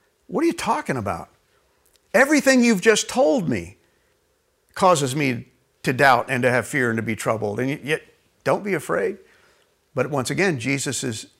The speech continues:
he knows what's coming and they don't. He says, "You heard me say to you, 'I'm going away and I will come to you.' If you love me, you would have rejoiced." But see, they don't fully love him yet. They don't fully have the capacity to love him yet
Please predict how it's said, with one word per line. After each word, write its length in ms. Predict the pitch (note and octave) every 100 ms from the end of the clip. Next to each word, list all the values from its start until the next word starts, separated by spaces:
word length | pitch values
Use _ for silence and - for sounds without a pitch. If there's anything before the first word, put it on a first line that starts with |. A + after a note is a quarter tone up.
| _
he 200 | - F#3
knows 400 | E3+ F#3 G3+ D#3+
what's 180 | D3+ C#3
coming 400 | - F#3 D#3 B2
and 100 | B2
they 140 | A#2
don't. 380 | G#2+ - E2 - _ _ _ _ _ _ _ _ _ _
He 100 | -
says, 220 | E3 F3 D3+
"You 120 | G#3+
heard 200 | A3+ G3
me 100 | E3+
say 240 | - G#3
to 80 | G#3
you, 120 | D#3+
'I'm 140 | D3+ D#3+
going 240 | E3+ F3+
away 260 | D3+ F3 F3+
and 100 | D#3
I 60 |
will 100 | D3
come 300 | C#3+ F3+ G3+
to 60 | F3+
you.' 220 | B2+ G#2 - - -
If 180 | F3 F3+
you 140 | F3
love 240 | D#3+ G3 A3
me, 140 | D#3
you 240 | C#3 C#3+ D#3
would 140 | D3
have 120 | A2+
rejoiced." 720 | A2+ G#2 B2+ G#2+ F#2+ - - _ _ _ _ _ _ _ _ _ _ _ _ _ _ _ _ -
But 100 | C3+
see, 160 | - F#3
they 160 | E3
don't 480 | C#3 B2 F3 G#3 -
fully 420 | - F#3+ G3+ F#3
love 320 | D3+ D#3+ F3+
him 220 | D#3 C#3 B2
yet. 260 | G#2 - - - _
They 160 | D3+ E3+
don't 400 | B2+ F3 G#3 -
fully 420 | - G3 G3 F3
have 260 | C#3+ E3+ E3+
the 80 | -
capacity 920 | F3+ - - F3+ G3 - - C3 A2
to 160 | C3
love 280 | A2+ A2+ G#2
him 200 | G#2 G#2
yet 320 | G2+ G2 -